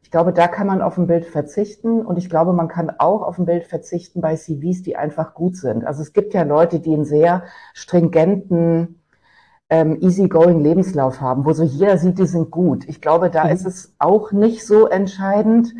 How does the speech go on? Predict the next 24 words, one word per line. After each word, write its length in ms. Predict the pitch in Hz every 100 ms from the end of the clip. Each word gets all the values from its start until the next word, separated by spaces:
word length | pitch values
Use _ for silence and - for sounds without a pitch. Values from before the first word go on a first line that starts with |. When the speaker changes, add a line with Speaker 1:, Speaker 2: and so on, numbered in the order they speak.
| - - - - _ _
Speaker 1:
wenn 280 | 143 156 214
ich 120 | 208
so 80 | -
ein 60 | 196
bisschen 300 | 226 226 -
schwächer 520 | - 160 202 214 185
bin 520 | 139 147 143 147 143
und 180 | 147 151
ich 140 | -
hab 240 | 180 - -
Lehrzeiten 1160 | 160 160 175 185 185 170 151 151 151 151 147 147
und 140 | 165
ich 120 | 170
hab 220 | 185 -
Weiterbildung 1000 | 147 160 175 160 151 156 156 156 147 147
und 160 | - 170
Sabbaticals 920 | - - 160 180 - - 156 156 -
und 80 | 156
ich 140 | 180
hab 80 | 175
so 140 | 180
einen 80 | 180
unruhigen 500 | 185 208 160 143 143
Lebenslauf 720 | 135 135 135 - 135 160 -